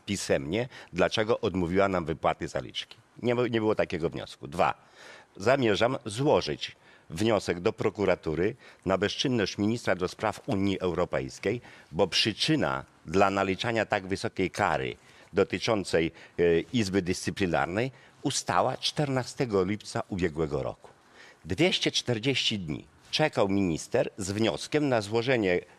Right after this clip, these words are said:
go do Trybunału Sprawiedliwości, żeby odstąpić od naliczenia kary. No, zmniejszono z miliona do y, y, pół miliona euro. Czyli straciliśmy sto dwadzieścia milionów euro przez dwieście czterdzieści dni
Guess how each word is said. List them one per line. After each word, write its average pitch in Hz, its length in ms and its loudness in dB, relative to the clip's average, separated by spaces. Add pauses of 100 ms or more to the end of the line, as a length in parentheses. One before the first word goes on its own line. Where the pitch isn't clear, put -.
go 92 180 4
do 92 280 4 (400)
Trybunału 104 560 2
Sprawiedliwości, 78 1000 -2 (280)
żeby 104 560 4 (100)
odstąpić 127 720 0
od 110 200 2
naliczenia 98 580 2
kary. 82 500 0 (320)
No, 127 140 2 (140)
zmniejszono 113 1000 4
z 82 120 -6
miliona 117 540 4
do 92 320 0 (320)
y, - 40 2
y, 90 520 4 (200)
pół 135 160 4
miliona 73 500 0 (100)
euro. 62 340 -6 (320)
Czyli 101 340 4
straciliśmy 117 880 2
sto 165 240 0
dwadzieścia 113 540 2
milionów 95 580 0
euro 95 360 4
przez 90 260 -2
dwieście 104 420 -2
czterdzieści 90 680 -4
dni 78 400 -4